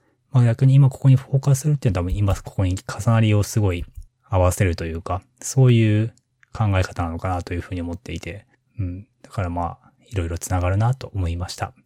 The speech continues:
はい。ちょっとここはあんまり発展がまだまださせられるそうなところですが、一回ここで、うん、終わりにしようかなと思います。はい。最近始めたですね、ゲストをお呼びして、えー、お話をお聞きする独学ラジオというポッドキャストもですね、今、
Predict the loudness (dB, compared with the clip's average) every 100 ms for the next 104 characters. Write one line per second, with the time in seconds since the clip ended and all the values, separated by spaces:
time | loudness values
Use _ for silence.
0 | -10 -10 -8 -12 -16 -10 -6 -2 -2 -2
1 | -4 -4 -6 -10 -10 -8 -8 -10 -12 _
2 | _ _ -2 -2 -2 -6 -6 -4 -2 -4
3 | -8 -8 -6 -4 -4 -2 -4 -6 -6 -4
4 | -6 -4 -4 -4 _ -20 -16 -8 -6 -6
5 | -4 -4 -6 _ _ _ -4 -4 -2 -2
6 | -2 -2 -4 -6 -6 -4 -2 -4 -8 -8
7 | -6 -6 -6 -12 -16 _ _ -8 -8 -8
8 | _ _ -8 -2 0 2 4 4 2 2
9 | 2 0 -2 -2 -4 0 -2 0 0 0
10 | 0 0 -2 -6 -2 0 0 -4 _ -12
11 | -10 -10 -10 -4 -4 -2 -4 -6 -10 -6
12 | -4 -4 -2 -2 0 0 0 0 -4 -2
13 | -4 -4 -4 -4 -4 -4 -4 -6 -6 -6
14 | -6 _ _ _ _ 0 0 -4